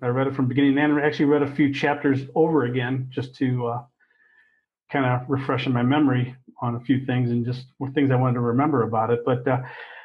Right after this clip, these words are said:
I just, uh, I don't know, just real talk, getting into details on the book, it was just really, uh,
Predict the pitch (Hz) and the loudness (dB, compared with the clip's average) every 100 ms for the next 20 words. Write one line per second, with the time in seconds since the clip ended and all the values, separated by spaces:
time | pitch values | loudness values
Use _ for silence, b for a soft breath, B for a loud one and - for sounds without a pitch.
0 | B _ 151 151 156 - 151 131 - - | B _ -4 0 -2 2 0 0 -6 -2
1 | 175 170 165 127 131 127 - _ - 156 | 0 0 -2 -2 -6 -6 -12 _ -4 -2
2 | 147 160 156 143 143 131 117 165 175 139 | 0 0 -2 -2 0 0 2 0 0 -2
3 | 131 123 120 131 139 135 - 143 135 135 | 0 0 -2 -2 -2 -4 -2 0 2 0
4 | 151 131 - 151 165 165 156 - _ _ | -2 -4 0 2 4 2 0 -4 _ _
5 | _ _ _ _ _ - 131 127 | _ _ _ _ _ -2 2 2